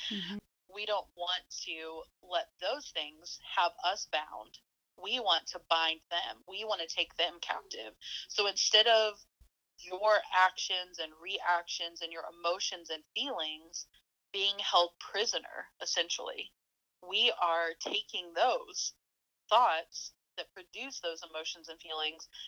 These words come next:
Speaker 2: and holding them prisoner because we're submitting them to Christ in obedience and in surrender.
Speaker 1: Yeah. When I am,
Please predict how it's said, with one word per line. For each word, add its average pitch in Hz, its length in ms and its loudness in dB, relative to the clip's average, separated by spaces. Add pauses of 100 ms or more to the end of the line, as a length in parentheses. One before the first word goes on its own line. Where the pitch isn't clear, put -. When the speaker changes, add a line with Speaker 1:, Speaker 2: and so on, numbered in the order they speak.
Speaker 2:
and 180 80 0
holding 175 460 0
them 220 220 2
prisoner 156 540 -2 (220)
because 165 240 -10 (100)
we're 180 160 -2
submitting 165 520 -4
them 147 160 -10
to - 80 -14
Christ - 600 -4
in 175 100 -6
obedience 180 640 -4
and 170 100 -4
in 156 100 -8
surrender. - 500 -8 (180)
Speaker 1:
Yeah. 185 360 -2 (340)
When 208 200 4
I 214 300 10
am, 196 320 2